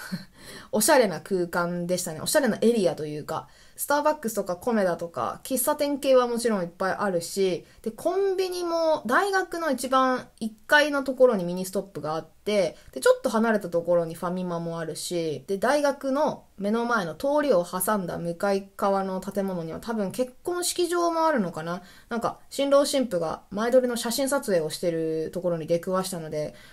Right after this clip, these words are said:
ああ、そんな施設まであるんだとか思いつつ、とか、ホテルとか、大きい会社のビルが、なんかその辺にボンボンボンボンって建ってて、とにかくこのクソデカ商業施設がいっぱい集ってる場所なんですね。で、そこの一角に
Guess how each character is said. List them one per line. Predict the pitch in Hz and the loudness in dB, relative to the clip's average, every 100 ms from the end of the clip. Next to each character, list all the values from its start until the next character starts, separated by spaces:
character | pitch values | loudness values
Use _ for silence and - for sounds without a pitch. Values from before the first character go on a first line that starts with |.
| - | -6
あ | 196 | -2
あ、 | 196 | 0
そ | 214 | 0
ん | 262 | 0
な | 294 302 294 | 2 2 0
施 | 294 | -2
設 | 294 294 | -2 0
ま | 208 | 2
で | 185 | 2
あ | 180 | 2
る | 185 | 0
ん | 170 | -2
だ | 160 160 | -4 -4
と | 175 | -6
か | 170 | -10
思 | 160 160 | -10 -10
い | |
つ | 160 - | -12 -10
つ、 | - - | -10 -10
と | - | -8
か、 | 202 - - - | -8 -8 -14 -8
ホ | 202 | -4
テ | 190 | 0
ル | 170 | 0
と | 165 | 0
か、 | 170 170 160 - - | 0 0 0 -6 -8
大 | 185 196 190 | -2 -2 -2
き | - 208 | -6 -6
い | 180 | -6
会 | - 185 | -4 -4
社 | 185 | -2
の | 190 180 | -4 -4
ビ | 175 196 | -2 -2
ル | 185 | 0
が、 | 165 160 - | -4 -6 -10
な | 156 | -12
ん | 165 | -8
か | |
そ | 180 | -6
の | |
辺 | 185 190 | -2 -2
に | 180 | 0
ボ | 196 | 2
ン | |
ボ | 196 | 2
ン | 190 | 0
ボ | 220 | -2
ン | 202 | -2
ボ | 202 | -6
ン | |
っ | 190 | -8
て | 196 | -8
建 | 180 | -10
っ | |
て | - 170 | -10 -6
て、 | 170 - - - 226 | -6 -8 -16 -6 -4
と | 220 403 | 0 2
に | 247 | 2
か | 208 | -2
く | 190 | -2
こ | 190 | -4
の | 180 | -4
ク | - | -4
ソ | - 339 | -2 0
デ | 320 | 0
カ | 311 294 | 2 2
商 | 294 294 262 | 4 2 6
業 | 262 | 6
施 | 262 269 | 6 4
設 | 247 196 | 2 0
が | 160 - | -6 -2
い | 220 | -4
っ | - - | -4 2
ぱ | 254 | 4
い | 226 | 4
集 | 214 220 | 2 0
っ | |
て | 214 170 | 0 -2
る | 151 143 - - - | -2 -6 -16 -20 -4
場 | 185 | -2
所 | 180 | -2
な | 180 165 | -4 -6
ん | |
で | - | -8
す | |
ね。 | - 170 - - - | -10 -12 -12 -20 -6
で、 | 262 | -4
そ | 311 | -2
こ | 339 | -2
の | 339 | -2
一 | 262 262 | -4 0
角 | 285 269 | 0 2
に | 262 160 | 0 -2